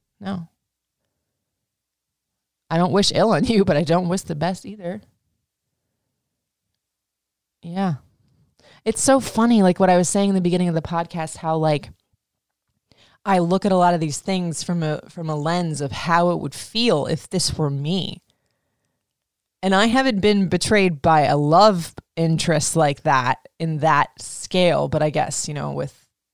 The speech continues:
the last year of everything that's gone down with me, uh, yeah. And it's like when you know some people are kinda shifty and shady, but you don't know how fucking far they can go. It's like, ugh.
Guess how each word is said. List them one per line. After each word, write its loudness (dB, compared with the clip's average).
the -14
last -4
year -2
of -2
everything -4
that's -6
gone -4
down -4
with -4
me, -6
uh, -2
yeah. -2
And -2
it's -4
like 2
when -2
you 2
know 2
some -4
people -2
are 2
kinda 0
shifty -2
and -2
shady, 0
but -2
you -2
don't 2
know 2
how 0
fucking -2
far 0
they 0
can -4
go. -2
It's -6
like, -10
ugh. 2